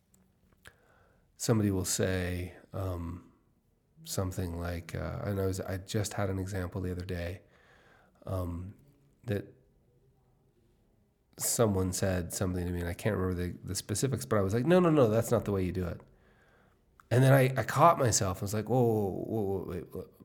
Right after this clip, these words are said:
back up. Like, tell me more." And I, yeah, I was wrong, right? I was in the wrong state. Well, I wasn't even under,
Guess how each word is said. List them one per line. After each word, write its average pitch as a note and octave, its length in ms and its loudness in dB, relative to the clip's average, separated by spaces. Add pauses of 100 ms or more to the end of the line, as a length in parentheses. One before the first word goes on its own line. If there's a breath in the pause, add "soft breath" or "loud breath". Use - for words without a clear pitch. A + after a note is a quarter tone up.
(120)
back F#2+ 260 -6
up. - 180 -12 (260)
Like, G#2+ 100 -14 (180)
tell C3 160 0
me D3 100 2
more." C#3+ 240 -2 (680 soft breath)
And - 100 -2
I, A2 260 0
yeah, G#2+ 260 4
I F2 40 -2
was F#2 160 -2
wrong, F2 480 -2 (300)
right? A2 180 0
I A#2 60 6
was A2+ 120 6
in G#2+ 80 4
the F2+ 80 2
wrong F#2 580 2
state. F2+ 440 -2 (420 soft breath)
Well, - 100 -2
I G#2+ 40 4
wasn't A2+ 200 6
even F#2 180 4
under, F2+ 220 0